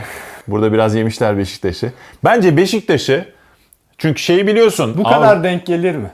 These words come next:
Speaker 1: Avrupa maçlarının hangi tarihlerde oynanacağı belli. Bak, fiksür belli değil. Gideceğim mi, gelecek misin, kime kar-, bunlar belli değil. Ancak sezonun hangi haftalarında Avrupa maçı olacağı belli.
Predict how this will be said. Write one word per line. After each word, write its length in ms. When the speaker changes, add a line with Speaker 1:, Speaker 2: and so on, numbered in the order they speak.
Speaker 1:
Avrupa 880
maçlarının 600
hangi 380
tarihlerde 680
oynanacağı 680
belli. 440
Bak, 200
fiksür 380
belli 280
değil. 300
Gideceğim 480
mi, 120
gelecek 480
misin, 240
kime 240
kar-, 220
bunlar 300
belli 240
değil. 200
Ancak 520
sezonun 500
hangi 400
haftalarında 680
Avrupa 320
maçı 260
olacağı 400
belli. 380